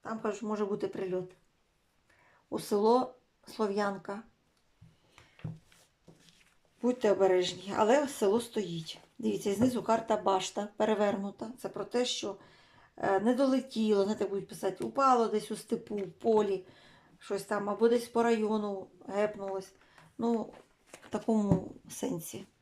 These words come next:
Е, далі йдемо. Село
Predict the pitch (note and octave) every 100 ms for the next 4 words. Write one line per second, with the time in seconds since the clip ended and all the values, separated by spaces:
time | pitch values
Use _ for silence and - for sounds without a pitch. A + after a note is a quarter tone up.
0 | _ _ _ _ _ _ - - - _
1 | _ - - - - _ _ _ _ _
2 | _ _ _ - - G3+ G3+ G3 G3 A#3
3 | A3+ A#3 G#3 G3+ F#3+ F#3+ F#3+ _ _ -
4 | - - - _ _ _ _ - - _
5 | - _ _ _ _ - - - A3 G#3+
6 | C4+ D4+ -